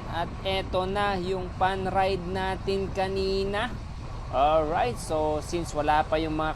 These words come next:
kasamahan natin dito, mga idol, at tayo yung nanguna dito, minabuti nating nakipag, ah, nakisama muna dito sa fan ride ng N C B A.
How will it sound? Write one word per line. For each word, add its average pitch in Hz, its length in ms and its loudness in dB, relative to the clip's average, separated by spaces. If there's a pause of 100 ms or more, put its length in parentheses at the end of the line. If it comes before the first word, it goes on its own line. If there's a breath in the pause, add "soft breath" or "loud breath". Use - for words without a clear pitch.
kasamahan 156 400 -2
natin 156 480 -2
dito, 175 320 -2
mga 156 400 0
idol, 156 240 0
at - 240 -2
tayo 165 320 4
yung 165 240 -2
nanguna 165 480 0
dito, 175 480 2 (480)
minabuti 135 480 0
nating 156 400 -2
nakipag, 151 480 2
ah, 143 400 6 (480)
nakisama 160 1300 2
muna 165 320 0
dito 165 320 -2
sa 147 160 -2
fan 165 320 2
ride 160 320 2
ng 160 320 -4
N 170 240 -4
C 175 240 -4
B 165 240 -2
A. 196 140 2